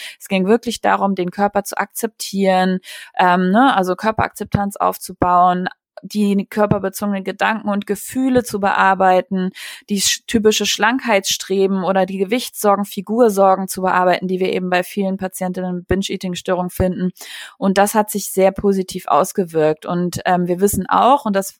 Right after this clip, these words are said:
habe ich auf dem Kongress letztens, ähm, in einem Vortrag gehört, das ist jetzt noch nicht publiziert, ähm, da wurden, wurden Spiegelkonfrontationen durchgeführt, auch bei Patientinnen mit Binge-Eating-Störungen.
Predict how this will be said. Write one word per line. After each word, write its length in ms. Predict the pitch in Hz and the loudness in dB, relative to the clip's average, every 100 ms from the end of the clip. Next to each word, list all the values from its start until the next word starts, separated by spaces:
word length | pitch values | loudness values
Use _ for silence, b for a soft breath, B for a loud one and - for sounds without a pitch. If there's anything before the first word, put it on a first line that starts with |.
| - | -6
habe 220 | 175 185 | 0 0
ich 160 | 185 - | 0 -2
auf 120 | 175 | -2
dem 80 | 175 | -6
Kongress 540 | 175 165 175 247 - | -8 -6 -2 -2 -2
letztens, 640 | 254 262 - 247 240 233 | -4 -4 -4 0 0 0
ähm, 180 | 214 208 | -4 -4
in 180 | 208 208 | -2 -2
einem 120 | 202 | -2
Vortrag 640 | - 220 220 220 214 - | 0 0 0 -2 -2 -4
gehört, 420 | - 208 208 202 196 | -4 2 6 6 4
das 120 | 175 | -6
ist 120 | 185 | -4
jetzt 160 | 190 - | -4 -4
noch 80 | |
nicht 180 | 185 190 | -6 -4
publiziert, 640 | - 180 180 - - 247 247 B B B B - | -6 -4 -6 -6 2 2 2 B B B B -2
ähm, 260 | 196 190 | 2 2
da 160 | 185 175 | 4 2
wurden, 600 | 185 190 190 185 180 170 | 2 2 4 4 2 0
wurden 160 | 185 180 | 0 0
Spiegelkonfrontationen 1600 | - - 240 254 - 226 220 214 208 214 208 - 214 202 202 202 | 0 0 2 0 0 -2 0 0 0 -2 -4 -2 2 4 4 2
durchgeführt, 580 | 196 202 - 202 190 - | 2 0 -2 -6 -2 0
auch 140 | 208 | -2
bei 140 | - 202 | -4 -6
Patientinnen 720 | 202 - - 196 196 196 190 | -8 -6 -6 -6 -4 -6 -4
mit 160 | 180 | -4
Binge-Eating-Störungen. 1040 | 196 233 - 208 208 196 - 202 196 208 202 | -2 -2 -4 -6 -6 -6 0 2 4 2 0